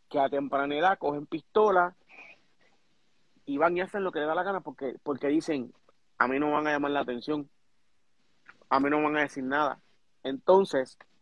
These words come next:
lo mismo con los valores que se presentan en la iglesia, con lo mismo con las cosas que se hablan en la iglesia. No estamos corrigiendo a la gente porque el siervo se me va a ir de la iglesia y después me baja los diezmos. Pues, hermano, ¿sabe qué? Tiene dos opciones.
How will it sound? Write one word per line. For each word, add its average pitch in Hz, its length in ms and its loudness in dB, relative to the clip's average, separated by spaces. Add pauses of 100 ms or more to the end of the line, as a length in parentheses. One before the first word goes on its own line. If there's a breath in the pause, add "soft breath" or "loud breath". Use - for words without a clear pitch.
(380)
lo 135 160 0
mismo 165 440 0
con 127 200 -4
los 127 140 0
valores 127 340 2
que 151 120 -14
se 151 120 -8
presentan 139 480 -8
en 120 100 -2
la 110 80 -2
iglesia, 113 460 0
con 113 180 -4
lo 113 80 -2
mismo 151 320 2
con 131 220 4
las 120 160 4
cosas 135 240 -6
que - 80 -14
se - 100 -6
hablan 123 240 -4
en 117 80 -4
la 113 60 -2
iglesia. 117 400 0 (520 soft breath)
No 127 100 0
estamos 170 320 2
corrigiendo 165 480 2
a - 20 4
la 170 80 4
gente 185 300 -2
porque 139 320 -4
el 139 80 0
siervo 196 420 0
se 170 140 -8
me 156 100 -6
va 151 120 -2
a 151 40 -2
ir 160 80 -8
de 160 80 -6
la 165 80 -6
iglesia 170 320 -6
y 147 40 -6
después 151 240 -6
me 151 80 -2
baja 135 220 2
los 143 200 -8
diezmos. 107 420 -8 (800)
Pues, 123 140 -4
hermano, 185 240 4
¿sabe 190 200 4
qué? 196 160 -4
Tiene 190 180 -6
dos 185 160 -2
opciones. 143 520 -4